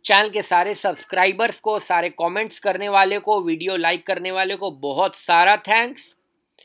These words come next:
हमारे पास एक बहुत बड़ी collection of गाड़ियाँ एनी टाइम रहती है।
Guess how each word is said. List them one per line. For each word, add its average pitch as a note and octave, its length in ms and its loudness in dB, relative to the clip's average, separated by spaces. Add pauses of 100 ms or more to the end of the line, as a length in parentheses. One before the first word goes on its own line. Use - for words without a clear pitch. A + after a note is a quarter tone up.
(340)
हमारे F3+ 300 0
पास G3+ 260 0
एक E3+ 160 -10
बहुत G#3 300 -2
बड़ी G#3 160 -2
collection G3 460 -6
of F3 200 -8
गाड़ियाँ E3 320 -2
एनी D#3+ 220 -10
टाइम E3 260 -4
रहती G3 340 -8
है। C4+ 120 -16